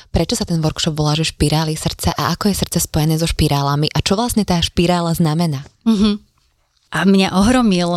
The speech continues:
Speaker 2: dokument o srdci a odtiaľ prišiel ten názov, kedy španielský kardiológ celý život venoval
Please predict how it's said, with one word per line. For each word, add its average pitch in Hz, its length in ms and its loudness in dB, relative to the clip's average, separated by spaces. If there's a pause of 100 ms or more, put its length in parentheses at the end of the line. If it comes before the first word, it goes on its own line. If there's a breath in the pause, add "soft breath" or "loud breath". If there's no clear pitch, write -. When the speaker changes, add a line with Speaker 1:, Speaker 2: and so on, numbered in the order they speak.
(160)
Speaker 2:
dokument 175 760 0
o 175 120 -6
srdci 170 680 -4 (320)
a - 160 -4
odtiaľ 175 380 0
prišiel 170 380 -4
ten 175 220 -2
názov, 170 680 -2 (440 loud breath)
kedy 180 300 -2
španielský 202 580 0
kardiológ 185 920 -2 (180)
celý 208 440 0
život 185 380 0
venoval 170 800 0